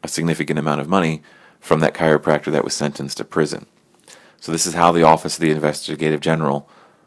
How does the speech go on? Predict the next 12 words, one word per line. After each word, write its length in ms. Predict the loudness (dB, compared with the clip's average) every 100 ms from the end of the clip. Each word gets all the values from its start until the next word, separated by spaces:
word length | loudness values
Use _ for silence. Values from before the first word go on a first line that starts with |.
| _ _ _ _ _ _ _
spends 460 | -6 0 4 4 2
a 40 |
dollar 420 | 4 6 6 4
and 120 | 0 0
brings 320 | 0 0 0
in 180 | 0 0
thirteen. 640 | -2 -2 -4 -8 -8 -12 _ _ _ _ _ _ _ _ _ _ _ _ -20 -18
In 100 | -4
two 160 | -2
thousand 360 | 6 6 6 2
and 100 | 2
fourteen, 580 | 6 6 4 -2 -2